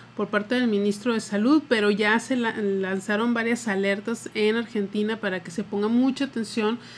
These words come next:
de que los papás no administren este tipo de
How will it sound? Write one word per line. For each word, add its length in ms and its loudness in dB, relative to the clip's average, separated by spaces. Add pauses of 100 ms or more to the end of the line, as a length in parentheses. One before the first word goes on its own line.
(240)
de 160 2
que 80 0
los 140 2
papás 480 0
no 400 6
administren 560 4
este 160 -4
tipo 340 -4
de 400 0